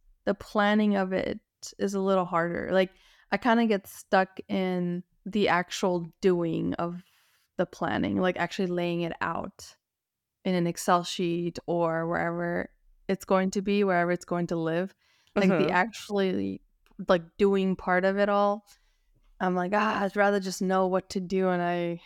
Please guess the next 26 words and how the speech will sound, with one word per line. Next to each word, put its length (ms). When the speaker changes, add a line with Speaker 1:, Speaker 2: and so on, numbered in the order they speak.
Speaker 2:
Yes. 320
Speaker 1:
<laughs> 180
I 40
just 140
wanna 180
go 240
for 300
it. 220
Speaker 2:
Yes. 180
Speaker 1:
But 140
it's 200
interesting 440
that 160
we're, 200
like, 400
the 180
opposite 680
in 140
that 200
way. 340
<laughs> 400
I 120
didn't 200
know 200
that. 260
Speaker 2:
Yeah. 360